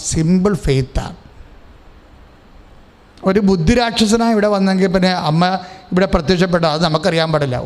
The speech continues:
ഉണ്ടെങ്കിൽ ഉണ്ട്, ഇത് അച്ഛൻ പറയണതായിരിക്കും ചിലപ്പോൾ. പിന്നെ ബുദ്ധിരാക്ഷസന്മാർക്ക് പറ്റുന്ന പ്രശ്നം എന്ന് വെച്ച് കഴിഞ്ഞാൽ അവിടെ തലച്ചോറ് നാളെ കാലങ്ങൾ അറക്കപ്പൊടിയായിട്ട് മാറും. വേറെ ഒന്നും ക-, ഇതുകൊണ്ട് പ്രയോജനമില്ലാതെ അവർ ഈ ഉപ്പിരിക്കണ കുട ഉടയണ പോലെ ഉടഞ്ഞ്, ഉടഞ്ഞ് മാറും. കാര്യം ദൈവത്തെയാണ് അവർ അവിശ്വസിക്കുന്നത്.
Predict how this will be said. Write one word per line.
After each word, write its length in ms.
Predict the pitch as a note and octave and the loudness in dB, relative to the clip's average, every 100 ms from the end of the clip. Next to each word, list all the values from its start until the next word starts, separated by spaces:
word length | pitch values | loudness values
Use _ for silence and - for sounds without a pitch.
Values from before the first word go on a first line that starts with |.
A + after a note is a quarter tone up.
| C#3+ | -2
ഉണ്ടെങ്കിൽ 320 | C3+ C#3+ F3 E3 | 0 0 0 0
ഉണ്ട്, 120 | C#3 | 0
ഇത് 60 | C#3 | -2
അച്ഛൻ 280 | C#3 - D#3+ | -2 -2 -2
പറയണതായിരിക്കും 460 | D#3 D#3+ D3 C#3+ | 0 0 -2 -2
ചിലപ്പോൾ. 300 | C#3+ C#3 C#3+ | -4 -4 -4
പിന്നെ 480 | C3+ - - - A3+ - - | -6 -10 -12 -2 0 -2 -2
ബുദ്ധിരാക്ഷസന്മാർക്ക് 840 | F#3 F3 B3+ B3 A3+ B3+ A#3 A3 A3 | 0 2 2 2 2 2 2 2 0
പറ്റുന്ന 180 | G#3 G#3+ | 0 0
പ്രശ്നം 220 | F3+ G3 | 0 0
എന്ന് 80 | F#3 | -2
വെച്ച് 100 | F3 | 0
കഴിഞ്ഞാൽ 200 | E3+ F3+ - - - | 0 -2 -6 -18 -4
അവിടെ 200 | E3+ G3 - | 0 0 0
തലച്ചോറ് 580 | E3+ F3+ - A3+ A3 G3+ | 0 0 0 2 2 2
നാളെ 260 | F3 F#3+ G3+ | 2 2 2
കാലങ്ങൾ 360 | F3 F3 F3 | 0 2 0
അറക്കപ്പൊടിയായിട്ട് 640 | D3+ - F#3+ G3 F3 E3+ E3 | 0 0 0 2 2 2 0
മാറും. 320 | C3+ A#2+ - - - - - - - - - F3 | 0 -2 -6 -16 -20 -20 -20 -18 -18 -20 -6 -2
വേറെ 140 | G3+ | 0
ഒന്നും 220 | G3+ A3+ | 2 2
ക-, 140 | A3+ G#3+ | 2 2
ഇതുകൊണ്ട് 240 | G3 A3 G#3+ | 2 2 0
പ്രയോജനമില്ലാതെ 680 | F3+ G3+ G#3+ F#3 F3 E3+ G3+ - - F3+ | 2 0 0 2 0 0 -4 -8 -6 0
അവർ 160 | F3+ G3 - - | 2 2 -2 -2
ഈ 160 | F#3+ G3 G3 G3+ - G3 | 0 2 2 -2 -2 -2
ഉപ്പിരിക്കണ 320 | - A3 A3 | 0 2 2
കുട 220 | G3 F3+ | 2 2
ഉടയണ 360 | G#3 F3+ F3 F3+ | 2 2 0 0
പോലെ 180 | F3 E3+ | 0 0
ഉടഞ്ഞ്, 300 | D#3 E3 F3 | 0 0 2
ഉടഞ്ഞ് 300 | D3+ D#3+ E3+ | 0 2 2
മാറും. 220 | C3+ B2+ B2 - - | 0 -2 -8 -8 0
കാര്യം 200 | E3 F#3 | 0 2
ദൈവത്തെയാണ് 560 | D#3 D#3+ F#3+ G3 G3+ F#3+ | 2 2 0 0 2 2
അവർ 160 | E3+ | 2
അവിശ്വസിക്കുന്നത്. 720 | D3 D3 C3+ E3+ - C#3+ B2+ | 0 -2 -4 -6 -6 -8 -8